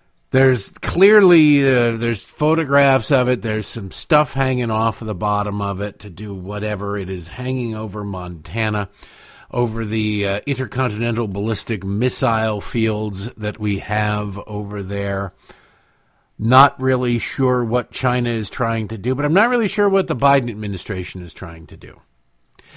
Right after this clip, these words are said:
Even if there's nothing that can be, and I assume that there's not a whole hell of a lot that can be gleaned from pictures from a spy balloon,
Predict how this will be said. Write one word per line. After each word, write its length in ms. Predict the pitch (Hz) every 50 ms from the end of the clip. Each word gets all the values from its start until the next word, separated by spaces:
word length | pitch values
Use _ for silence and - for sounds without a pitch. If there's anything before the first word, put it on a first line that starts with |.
| - - _ _ -
Even 400 | 214 240 220 233 226 214 185 -
if 280 | - 175 175 156 131 -
there's 280 | 143 147 143 131 110 123
nothing 460 | 131 135 139 131 - 147 127 123 120
that 160 | 120 - -
can 220 | - 131 123 117
be, 200 | 107 113 110 104 -
and 100 | 139 147
I 60 | 175
assume 460 | 185 180 170 - - - 262 247 190 147
that 100 | 139 -
there's 200 | 151 127 113 104
not 220 | 131 135 131 120
a 60 | 110
whole 180 | 110 120 113 104
hell 180 | 113 117 117
of 60 | 110 101
a 60 | 101
lot 260 | 101 104 101 98 -
that 140 | 104 92 -
can 160 | 113 98 90
be 100 | 95 92
gleaned 480 | 82 - 90 98 98 98 104 95 87 - - - - - _ _ _ _ _ _ _ _
from 480 | - - - 113 104 104 101 98 95 87
pictures 480 | - - 117 107 - - 117 110 104 -
from 160 | - 101 95
a 40 | 90
spy 340 | - - - 104 98 98 101
balloon, 420 | 92 101 101 101 98 101 98 98